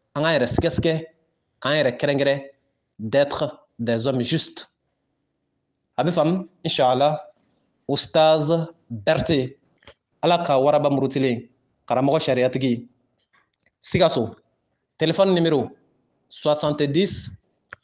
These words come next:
zéro trois, quarante-huit, cinquante-trois,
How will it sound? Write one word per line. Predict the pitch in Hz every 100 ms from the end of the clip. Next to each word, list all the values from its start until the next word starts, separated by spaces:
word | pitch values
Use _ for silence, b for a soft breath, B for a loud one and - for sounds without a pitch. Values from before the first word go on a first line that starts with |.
| _ -
zéro | 117 117 151 165
trois, | 170 147 147 147 - _ _ _ _ _
quarante-huit, | 139 135 139 135 135 170 180 180 175 - _ _ _ _ _ _ _
cinquante-trois, | - 185 185 165 135 113 110